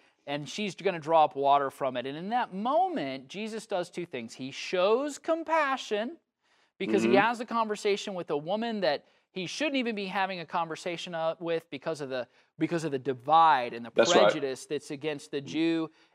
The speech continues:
Speaker 1: and the Samaritan people. So, so rule that out. He's showing compassion. But in that moment, he says, "Woman, go call your husband." And then, and then, and then in that moment, he points out to her, "Yeah, you, you have actually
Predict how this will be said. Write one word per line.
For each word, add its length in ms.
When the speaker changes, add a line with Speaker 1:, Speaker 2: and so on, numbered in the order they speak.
Speaker 1:
and 180
the 60
Samaritan 720
people. 460
So, 320
so 460
rule 300
that 180
out. 140
He's 160
showing 480
compassion. 680
But 100
in 120
that 180
moment, 520
he 80
says, 260
"Woman, 380
go 160
call 380
your 140
husband." 560
And 180
then, 320
and 140
then, 320
and 140
then 120
in 140
that 180
moment, 440
he 140
points 440
out 180
to 80
her, 120
"Yeah, 260
you, 380
you 220
have 280
actually 640